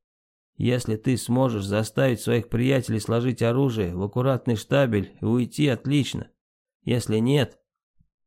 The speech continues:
то есть если вы не сделаете этого за тридцать секунд, я стреляю,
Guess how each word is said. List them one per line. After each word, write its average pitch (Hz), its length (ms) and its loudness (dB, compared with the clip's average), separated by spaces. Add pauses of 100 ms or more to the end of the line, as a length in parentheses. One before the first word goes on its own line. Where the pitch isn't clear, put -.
(360)
то 156 80 2
есть 139 220 0
если 135 320 2
вы 139 200 2
не 135 140 4
сделаете 120 600 0 (120)
этого 123 380 0
за 123 100 2
тридцать 127 380 0
секунд, 135 480 0
я 120 140 0
стреляю, 131 600 0